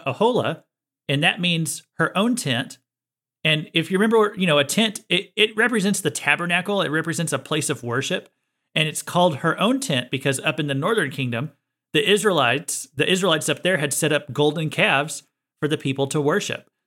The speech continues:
They set up their own tent, their own tabernacle. And so that's why her own tent, that's the name for them, Aholah. Then the southern city,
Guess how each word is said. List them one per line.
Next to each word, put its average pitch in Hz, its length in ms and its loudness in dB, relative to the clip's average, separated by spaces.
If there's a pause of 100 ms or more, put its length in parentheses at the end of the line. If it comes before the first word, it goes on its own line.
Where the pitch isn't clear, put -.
(120)
They 160 220 2
set 175 240 2
up 170 220 0
their 160 280 2
own 180 220 2
tent, - 420 -4 (300)
their 147 160 2
own 175 200 0
tabernacle. 123 840 -2 (400)
And 151 100 0
so 156 160 2
that's 165 220 0
why 165 340 0 (320)
her 170 240 2
own 160 160 2
tent, - 420 0 (460)
that's - 220 2
the 165 100 -2
name 147 180 0
for 131 140 0
them, 135 320 -2 (260)
Aholah. 127 500 -2 (1040)
Then 165 260 2
the 160 80 4
southern 254 520 2
city, 135 540 0